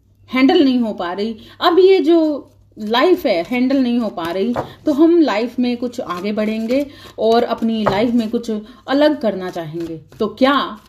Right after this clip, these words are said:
करना चाहिए आपको, क्या आगे बढ़ना चाहिए? लाइफ में एक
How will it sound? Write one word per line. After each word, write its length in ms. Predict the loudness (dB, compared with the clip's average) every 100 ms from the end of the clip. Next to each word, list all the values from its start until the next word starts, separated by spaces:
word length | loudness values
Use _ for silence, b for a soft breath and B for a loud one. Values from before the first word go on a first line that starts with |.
| _ _ -4
करना 320 | -2 2 2
चाहिए 240 | 4 4
आपको, 400 | 4 2 -6 -12 -14 -16 _
क्या 120 | -2
आगे 460 | -2 -4 -8 -6 -4
बढ़ना 340 | -4 -2 -2
चाहिए? 360 | 0 0 -2 -6 B B B -4
लाइफ 440 | 0 4 4 4
में 180 | 2 2
एक 260 | 0 -2